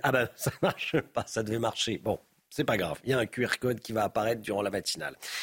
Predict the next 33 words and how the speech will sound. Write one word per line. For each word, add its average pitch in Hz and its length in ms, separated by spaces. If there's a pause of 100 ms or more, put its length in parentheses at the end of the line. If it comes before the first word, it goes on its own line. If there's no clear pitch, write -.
Est-ce 110 140
que 160 60
vous 143 120
avez 131 140
déjà 131 260
renoncé 127 540
à 123 60
des 117 120
sorties - 420
pour 123 140
des 117 80
raisons 117 220
de 107 40
sécurité ? 113 600 (260)
Est-ce 143 140
que - 100
vous 131 160
vous 135 120
sentez 139 440 (220)
assez - 460
protégé ? 139 880 (640)
On 131 100
va 131 140
en 123 100
parler 123 300
ce - 160
matin 117 260
dans 113 120
la, 104 360
dans, 101 300
dans 104 120
la 101 100
matinale. 87 500